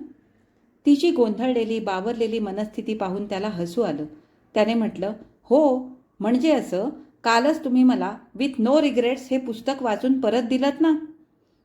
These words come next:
ती अधिकच गोंधळात पडली. काही समज पडेना तिला. तिने म्हटलं,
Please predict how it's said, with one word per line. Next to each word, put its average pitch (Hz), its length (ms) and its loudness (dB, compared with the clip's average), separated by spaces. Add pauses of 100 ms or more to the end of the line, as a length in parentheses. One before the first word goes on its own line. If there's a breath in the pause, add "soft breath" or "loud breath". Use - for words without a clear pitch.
(280)
ती 320 60 6
अधिकच 233 420 0
गोंधळात 214 380 0
पडली. 170 520 -8 (300)
काही 196 280 0
समज 262 340 2
पडेना 175 440 -2
तिला. 156 180 -8 (400)
तिने 220 180 0
म्हटलं, 233 360 -2